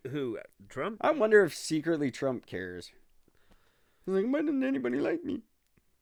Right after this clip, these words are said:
Speaker 1: I, I think
Speaker 2: Trump.
Speaker 1: for him, it's a, it's, it's almost, it's, it's a state of confusion. "But everybody likes me. How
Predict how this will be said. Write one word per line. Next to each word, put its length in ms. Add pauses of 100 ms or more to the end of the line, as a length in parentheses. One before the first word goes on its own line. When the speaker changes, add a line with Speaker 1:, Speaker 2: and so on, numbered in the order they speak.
(560)
Speaker 1:
I, 240 (220)
I 140
think 400
Speaker 2:
Trump. 300
Speaker 1:
for 120
him, 300
it's 180
a, 220
it's, 140
it's 240
almost, 320
it's, 200
it's 160
a 80
state 300
of 140
confusion. 680 (340)
"But 180 (100)
everybody 640
likes 340
me. 200 (100)
How 300